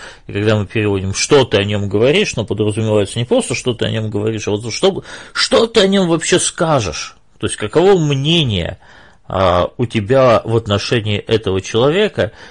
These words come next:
и здесь говоришь, ну вот не в смысле произносишь, а вот именно мнением интересуется. Поэтому по ответу, как, ну, дальше мы сейчас ответ прочитаем, но это так, чуть-чуть забегая вперед, по ответу мы понимаем, что, э,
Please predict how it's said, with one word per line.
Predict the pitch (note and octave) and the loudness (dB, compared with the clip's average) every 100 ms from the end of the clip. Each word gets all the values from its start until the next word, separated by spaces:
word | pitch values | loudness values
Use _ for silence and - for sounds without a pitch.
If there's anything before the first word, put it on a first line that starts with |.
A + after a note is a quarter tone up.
| - | -10
и | - A#2 | 0 0
здесь | G2+ B2+ C3 - - | 0 0 0 0 -4
говоришь, | G#2+ G2+ A#2 A2+ A#2+ A#2 - | -2 0 2 2 2 0 -4
ну | F2 | -8
вот | - | -6
не | |
в | A2 | -6
смысле | - A3+ A3+ A#2+ | -2 -2 0 -4
произносишь, | - F#2+ F#2 G#2+ G#2 - - | -4 -6 -6 -6 -8 -8 -2
а | |
вот | G#2+ G#2 | -2 -2
именно | C3 B2 G#2 F#2+ - - - - | -2 -2 -2 -6 -8 -20 -16 -2
мнением | B2 C3+ C3 G2 F2+ F#2 | 0 2 2 0 -4 -8
интересуется. | - G2 G2 - - - - | -10 -10 -10 -10 -10 -8 -8
Поэтому | - D#3+ F#3+ D3 C3+ A#2+ - - | 0 0 0 -2 -2 -4 -8 -2
по | E3+ B2+ | 4 6
ответу, | A2 A#2+ F3 C4+ B3 A3 A3 - - _ - | 4 2 0 0 2 0 0 -10 -20 _ -2
как, | D#3 A#2 A2+ | 2 4 2
ну, | A2 B2 C3+ | -2 -4 0
дальше | G#2+ G2 - | 0 -2 -4
мы | F#2+ | -6
сейчас | - - | -4 -4
ответ | F#2 A2 - | -4 -4 -4
прочитаем, | G#2+ - - C4+ B3 A#2 | -6 -8 -4 0 0 -2
но | F2+ - | -6 -8
это | - - - | -12 -16 -12
так, | - D#2 - | -6 -6 -6
чуть-чуть | - - A2 | -14 -12 -10
забегая | G#2 G2+ G2+ G2 | -8 -6 0 0
вперед, | F2 - D3 A3 - - - - | 0 -4 -2 -2 -4 -20 -14 0
по | C3+ | 0
ответу | D3+ G3+ - | 4 2 2
мы | B2+ A#2 | -2 -2
понимаем, | B2+ C3+ F3+ G3+ E3+ | -4 -2 2 2 0
что, | B2+ - - A#2 A#2 - - _ - | -4 -8 0 2 4 0 -8 _ -4
э, | B2 G#2 | 0 0